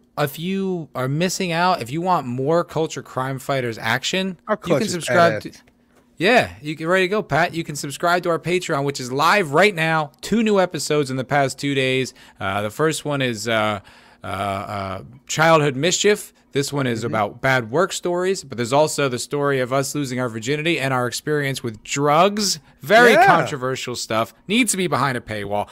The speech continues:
Speaker 1: Five dollars a month gets you access. Four new episodes a month. Check it out.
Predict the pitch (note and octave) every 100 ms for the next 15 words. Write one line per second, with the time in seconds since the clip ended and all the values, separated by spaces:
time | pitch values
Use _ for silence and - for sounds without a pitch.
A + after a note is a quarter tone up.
0 | - - A3+ B3 B3+ A#3 F#3+ G3 G3 F#3
1 | D#3+ D#3+ D#3 C#3 C#3+ C3 A#2+ A#2 A#2 A#2+
2 | A#2 - F3 G3+ F3 E3 C#3+ - - B2
3 | A2+ G#2+ G#2+ G#2+ - - _ - F3 G3
4 | E3+ C3 B2 B2